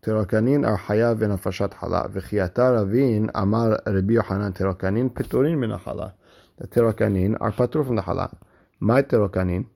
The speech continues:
what is terokanin? Amar Abaye, kuba dera'a.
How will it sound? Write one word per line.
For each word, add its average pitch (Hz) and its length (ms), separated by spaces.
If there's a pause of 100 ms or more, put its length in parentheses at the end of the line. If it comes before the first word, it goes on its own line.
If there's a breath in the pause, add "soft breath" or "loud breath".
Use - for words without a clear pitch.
(300)
what 113 160
is 113 140
terokanin? 110 640 (360 soft breath)
Amar 101 280
Abaye, 101 320
kuba 104 580
dera'a. 101 520